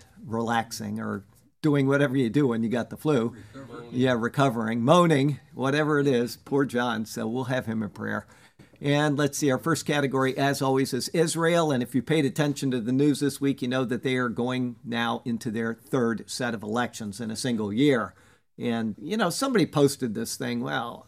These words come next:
Speaker 1: the money that was spent on this could have been used to build five hospitals."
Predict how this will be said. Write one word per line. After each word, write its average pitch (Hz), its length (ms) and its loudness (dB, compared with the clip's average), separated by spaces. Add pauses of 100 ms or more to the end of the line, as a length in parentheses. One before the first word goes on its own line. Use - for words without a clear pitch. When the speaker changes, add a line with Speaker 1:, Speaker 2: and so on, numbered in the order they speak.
Speaker 1:
the 143 160 -4
money 139 300 2
that 123 160 -4
was 127 100 -6
spent 151 320 0
on 123 160 -4
this 120 200 -4
could 127 160 -4
have 104 100 -6
been 117 280 -2
used 123 300 -2
to 120 140 -2
build 123 340 0
five 139 380 2
hospitals." 117 840 -6